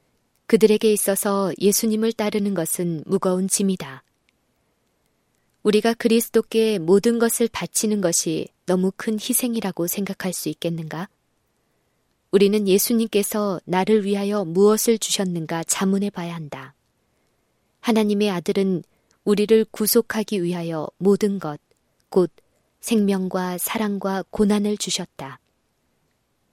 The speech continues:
그처럼 큰 사랑을 받은 우리가 우리의 마음을 그분께 드리지 않고 있을 수 있겠는가?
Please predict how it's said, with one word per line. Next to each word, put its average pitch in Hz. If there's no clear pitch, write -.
그처럼 220
큰 254
사랑을 220
받은 180
우리가 160
우리의 196
마음을 180
그분께 208
드리지 202
않고 180
있을 208
수 -
있겠는가? 180